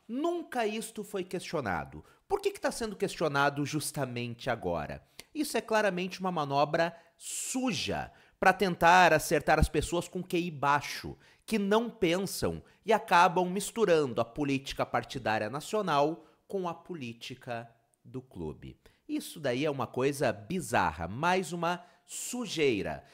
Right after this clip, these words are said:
E a maior prova de que não é esquerda nem direita comandando o Internacional, que o Inter é um clube extremamente plural.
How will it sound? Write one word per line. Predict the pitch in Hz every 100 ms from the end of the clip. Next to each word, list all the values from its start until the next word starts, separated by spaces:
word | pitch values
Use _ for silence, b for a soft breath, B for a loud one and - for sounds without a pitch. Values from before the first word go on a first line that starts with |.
| b -
E |
a | 381
maior | 302 294
prova | 294 208 226 185
de | 143
que | -
não | 170 170
é |
esquerda | 147 - 175 196 151 135
nem | 139
direita | 135 - 135 175 127
comandando | 127 107 104 123 143
o | 110
Internacional, | 113 113 104 98 - 95 117 190 143 B B
que | -
o | 349
Inter | 294 294
é | 262
um | 240
clube | 247 247
extremamente | 269 - 254 254 226 226 -
plural. | 240 214 180 185 85 B